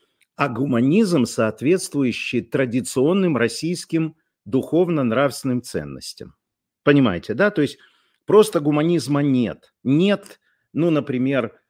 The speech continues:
э, такой абстрактный гуманизм — это, предположим, э, забота о человеке, там, ну, не знаю, вот что-то вот это вот, сохранение его жизни, хорошие условия, там, чего-то такое, здравоохранение. Нет.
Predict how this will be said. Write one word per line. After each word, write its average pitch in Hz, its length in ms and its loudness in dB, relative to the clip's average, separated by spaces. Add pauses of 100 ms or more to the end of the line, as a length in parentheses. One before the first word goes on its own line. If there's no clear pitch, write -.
э, 107 280 -2
такой 127 280 0
абстрактный 113 720 -4
гуманизм — 127 680 -2
это, - 280 -4
предположим, 113 840 -6 (540)
э, 107 260 0
забота 147 460 2
о 107 60 0
человеке, 113 1200 0
там, 101 320 -4
ну, 135 160 -4
не 104 180 -2
знаю, 87 320 -8
вот 98 120 -8
что-то 131 360 -4
вот 104 160 -6
это 104 200 -6
вот, 85 220 -8
сохранение 143 640 -2
его 98 220 -6
жизни, 123 720 -4 (280)
хорошие 147 520 0
условия, 147 680 4
там, 110 220 -2
чего-то 123 460 -2
такое, 175 400 2
здравоохранение. 131 840 0
Нет. 147 420 2